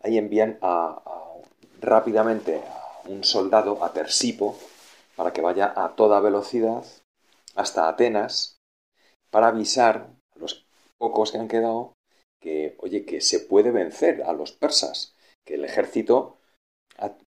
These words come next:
eh, ateniense y griego va para allá, tiene que reorganizarse, pero que han sido derrotados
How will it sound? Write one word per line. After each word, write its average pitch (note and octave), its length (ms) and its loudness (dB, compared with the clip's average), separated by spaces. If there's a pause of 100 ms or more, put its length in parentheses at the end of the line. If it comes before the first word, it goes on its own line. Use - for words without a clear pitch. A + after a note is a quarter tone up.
eh, F#2 260 -8
ateniense B2+ 800 0
y E2+ 120 -8
griego B2 520 4 (140)
va F#2+ 220 -2
para F#2 180 6
allá, D3 420 4
tiene F2+ 200 -10
que G2 100 -6
reorganizarse, E2+ 800 -2 (520)
pero D#2+ 360 -2 (120)
que F#2 80 -2
han F2 80 -2
sido A#2 260 4
derrotados G2+ 920 0